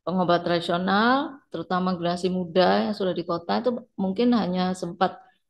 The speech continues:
mendengar tapi nggak tahu ini ramuannya apa saja misalnya gitu ya. Nah, kemudian pendekatan pencarian obat itu sebenarnya banyak ya.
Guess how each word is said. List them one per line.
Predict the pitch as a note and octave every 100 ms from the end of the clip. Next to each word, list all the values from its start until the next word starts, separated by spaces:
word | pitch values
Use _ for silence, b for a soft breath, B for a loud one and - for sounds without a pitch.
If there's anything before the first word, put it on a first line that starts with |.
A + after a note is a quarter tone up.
| _
mendengar | G3+ G3 E3+ E3+ G3 A3+
tapi | G#3 A#3
nggak | G3+ D#3+
tahu | G3 A3 A3
ini | F3+ F#3+
ramuannya | G3+ F#3+ F3 G3
apa | F#3+ G3+
saja | G3 F#3+ G3 F3 - -
misalnya | A3+ - - A3+
gitu | -
ya. | G#3+ G#3+ G#3 _ _ _ _ _ _ _ _ _ _ _ _ _ _ _ _ _ -
Nah, | G3+
kemudian | A3 A3 G#3+ A#3 C4
pendekatan | B3+ A#3+ G#3+ - G3 G3 A#3
pencarian | A3+ A3 G3+ G3+ G3+
obat | F#3+ F#3+ F3
itu | G3+
sebenarnya | B3+ G#3 F3+ F3+
banyak | A3 F3 E3+ F3 G3 G#3 _ -
ya. | F3+ G3 A3+